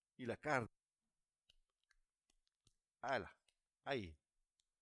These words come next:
Qu'est-ce qui se passe ? Vous, vous, vous savez ce que je, je vous ai enseigné, et gardez-les précieusement, ces enseignements. Je vous ai dit que le Saint-Esprit nous a été donné,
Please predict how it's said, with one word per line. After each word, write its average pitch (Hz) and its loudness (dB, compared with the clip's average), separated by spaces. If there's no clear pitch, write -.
Qu'est-ce - 0
qui - -4
se - 0
passe ? - -6
Vous, 120 -12
vous, 180 -10
vous 160 -8
savez 214 0
ce - -4
que 196 -6
je, 175 -4
je 156 -4
vous 147 -2
ai 170 2
enseigné, 147 0
et 117 0
gardez-les 131 -2
précieusement, 127 -4
ces 104 -8
enseignements. 98 -8
Je 147 -2
vous 170 -2
ai 143 2
dit 135 -6
que 151 4
le 135 -2
Saint-Esprit 165 -2
nous 143 2
a 147 6
été 143 2
donné, 135 0